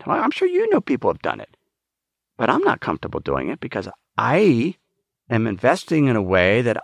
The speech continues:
I don't want it all dependent on one country's financial system and one asset category. One of my favorite parts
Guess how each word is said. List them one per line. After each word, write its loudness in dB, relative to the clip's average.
I 0
don't 4
want 2
it 0
all 6
dependent -2
on 0
one 4
country's -4
financial -2
system -6
and 2
one 0
asset -2
category. -6
One 6
of 6
my 4
favorite 2
parts 2